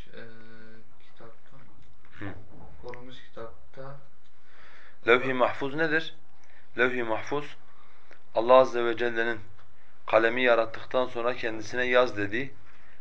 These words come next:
Speaker 2: ve içine ta kıyamete kadar olacak olan her şeyin yazılmış olduğu kitaptır. Öyle mi? Kur'an-ı Kerim de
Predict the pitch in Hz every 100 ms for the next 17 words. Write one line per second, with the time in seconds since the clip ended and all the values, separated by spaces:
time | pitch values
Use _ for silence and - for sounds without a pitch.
0 | - 104 113 107 127 131 135 139 139 131
1 | 135 120 113 117 113 143 135 113 110 -
2 | 113 110 131 127 113 110 117 156 - 135
3 | 135 123 113 123 131 127 113 135 147 -
4 | 139 131 95 - - - - - - -
5 | - 120 156 123 - 123 139 131 131 143
6 | 143 143